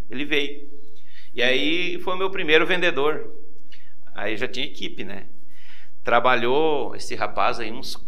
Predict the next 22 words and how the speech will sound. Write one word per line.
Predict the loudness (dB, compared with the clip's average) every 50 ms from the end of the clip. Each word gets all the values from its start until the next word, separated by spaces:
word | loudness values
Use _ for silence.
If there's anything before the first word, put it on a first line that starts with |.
| -2 0
quatro | 0 0 0 0 -2 -2 -2 -2 -2
anos, | -2 -2 -2 -2 -2 -2 -2
acho, | -2 -2 -2 -2 -2
comigo. | -2 -2 -2 -2 -2 -2 -2 -2 0 0 0 0 0 0 0 0
É, | -2 -2 -2 -2
foi | -2 -2 -2
o | -2
meu | -2 -2
primeiro | -2 -2 0 0 0 0 0 0
vendedor. | -2 -2 0 0 -2 -2 -2 -2 0 0 0 0 0 0 0 0 0 0
Aí | 0 2 2 2 2 0 0
quando | 0 0 0 0 2 2 2 2 2 0 0
não | 0 -2 -2 0
cabia | 2 2 2 2 0 2 2 2
mais | 2 4 2 2 2 2 0 -2
o, | -2 -2 -2 -2 -2
na | -2 -2 -2 -2 0 0 0
garagem | 2 2 4 4 4 2 2 0 0
lá | 0 0 0
de | 0 -2
casa | 0 2 4 4 4 4 2 0 0
o, | 0 0 -2 -2 -2 -2